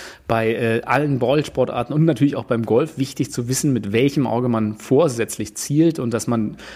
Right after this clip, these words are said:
halt grad beim Putten, beim Ausrichten halt auch über dieses Auge ein bisschen mehr Bescheid weiß, ne? Also könnt ihr, könnt ihr nachhören, könnt ihr testen. Ähm, ansonsten habe ich ja hier meinen dominanten Podcast-Freund, den Beauty.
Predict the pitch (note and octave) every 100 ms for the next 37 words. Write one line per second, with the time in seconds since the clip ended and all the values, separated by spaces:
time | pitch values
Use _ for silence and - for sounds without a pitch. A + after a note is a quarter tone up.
0 | - - G2+ - G#2+ A#2 G#2 G#2 - A2+
1 | G#2+ A2 A2 B2+ - B2+ - A#2+ A2+ A#2
2 | B2+ A#2+ D3+ A#2 C3 C#3+ - B2 B2 A#2
3 | A#2 A2+ G#2+ A2+ A#2 - - F#2+ - G2
4 | G2+ - G#2+ G2+ G#2+ G#2 - - - -
5 | F3+ F#3+ D#3+ B2 D#3+ E3 C3+ G3+ - F#3
6 | D#3+ E3 D3+ B2+ E3+ E3+ - D#3 D3 C3
7 | B2+ B2+ B2 A#2+ - - - - C3+ D3+
8 | - C3+ C3+ C#3 - C#3 D#3 C#3 B2 B2+
9 | A#2 A#2 C#3 D3 A#2+ D3 A2+ - - -
10 | F#2+ - - E2+ G2 - F2+ G2 A#2+ D#3+
11 | - G2+